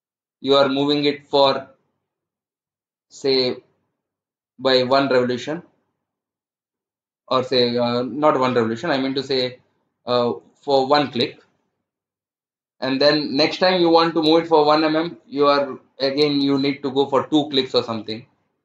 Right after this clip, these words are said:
So what it says is it should be consistent. The next point is the subdivisions and numerals should not strain the eyes.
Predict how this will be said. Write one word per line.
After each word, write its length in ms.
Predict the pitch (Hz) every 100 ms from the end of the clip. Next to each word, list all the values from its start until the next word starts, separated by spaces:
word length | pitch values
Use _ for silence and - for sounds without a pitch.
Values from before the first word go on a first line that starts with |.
| _ _ _ _ -
So 80 | 151
what 140 | 185
it 100 | 196
says 200 | 190 180
is 160 | 202 170
it 120 | 143
should 160 | 160
be 100 | 151
consistent. 580 | 151 147 151 156 113 95 _ _ _ _ _ _ _ _ _ _ _ _ _ _ _ _ _ _ _ _ _ _ _ _ _ -
The 120 | 135
next 240 | 156 170
point 220 | 202 202 180
is 180 | 175
the 120 | 147 139
subdivisions 640 | 160 175 180 185 196 180
and 120 | 143
numerals 760 | 143 156 165 175 175 - - _ _ _ _ _ _ _ _ _ _ -
should 160 | 143
not 160 | 156 156
strain 420 | - 170 185 180
the 160 | 123 113
eyes. 460 | 107 - - -